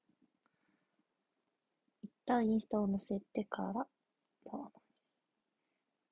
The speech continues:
クムクム。そう、インスタ、まあ、いつもね、配信でやってる時はわかると思うけど、配信じゃない時にやろうとしてもめっちゃ時間かかるんですよ。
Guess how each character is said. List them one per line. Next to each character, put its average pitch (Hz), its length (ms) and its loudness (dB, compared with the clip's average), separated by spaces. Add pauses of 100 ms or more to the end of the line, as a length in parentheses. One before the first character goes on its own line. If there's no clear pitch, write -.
(140)
ク 240 140 10
ム 214 140 12
ク - 140 2 (420)
ム。 - 80 -16 (920)
そ - 120 4
う、 190 40 12
イ 214 80 12
ン 220 60 12
ス - 40 4
タ、 240 180 8 (320)
ま 180 100 2
あ、 - 20 4
い 165 80 6
つ 269 120 6
も 220 120 12
ね、 165 160 4
配 202 180 8
信 233 220 8
で 233 60 12
や 226 60 10
っ - 40 -10
て 240 80 12
る 220 80 12
時 170 160 4
は 165 60 6
わ 165 40 2
か 190 80 6
る 175 80 4
と 180 100 -4
思 165 140 0
う 151 40 -2
け 175 100 -2
ど、 214 180 -2 (1500)
配 214 240 6
信 208 460 8 (400)
じ 202 60 8
ゃ - 20 10
な 220 100 10
い 190 120 8
時 - 200 -4
に 165 220 -2
や 160 80 -2
ろ 165 120 0
う 165 40 -2
と - 80 -6
し - 80 -8
て 175 100 -4
も 160 120 -2
め 175 80 0
っ - 20 -2
ち - 80 -6
ゃ - 40 -4
時 202 120 6
間 233 140 6
か 226 80 2
か 247 100 8
る 208 80 10
ん 165 60 4
で - 40 -4
す - 120 -2
よ。 - 80 -6